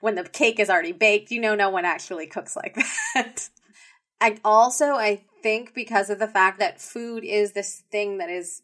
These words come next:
prevalent in all of our lives in some way, shape, or form, that it made everyone feel like they had the ability to engage in the conversation.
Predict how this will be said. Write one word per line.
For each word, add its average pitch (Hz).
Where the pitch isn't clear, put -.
prevalent 170
in 165
all 147
of 143
our 147
lives 190
in 175
some 175
way, 175
shape, 165
or -
form, 269
that 196
it 254
made 226
everyone 214
feel 254
like 202
they 220
had 196
the 208
ability 226
to -
engage 190
in 190
the 175
conversation. 202